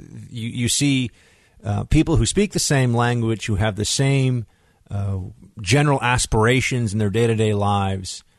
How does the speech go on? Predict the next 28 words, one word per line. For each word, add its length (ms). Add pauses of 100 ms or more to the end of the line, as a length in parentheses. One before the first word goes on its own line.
(380)
Uh, 120
speaking 260
the 40
same 180
language, 260
by 80
the 80
way, 280
is, 300
is 300
very 360
important, 540 (400)
uh, 180
but 220
share 440
basic 340
cultural 480
traits, 460
and, 140 (380)
you 140
know, 180 (120)
uh, 60 (500)
they 420
tend 160
to 40
get 140
along. 260 (1400)
And, 580